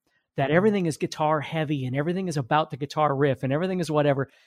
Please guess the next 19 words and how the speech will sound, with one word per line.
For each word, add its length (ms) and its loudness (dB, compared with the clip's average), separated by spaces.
And 120 4
sometimes 380 0
it 100 2
is, 200 4
no 120 0
doubt 220 4
about 240 4
it. 80 -6
If 180 -4
somebody's 340 0
listening 420 0
that 120 -4
hasn't 360 -2
really 260 2
experienced 760 -2
listening 520 -2
to 100 -8
music 380 -4
like 180 0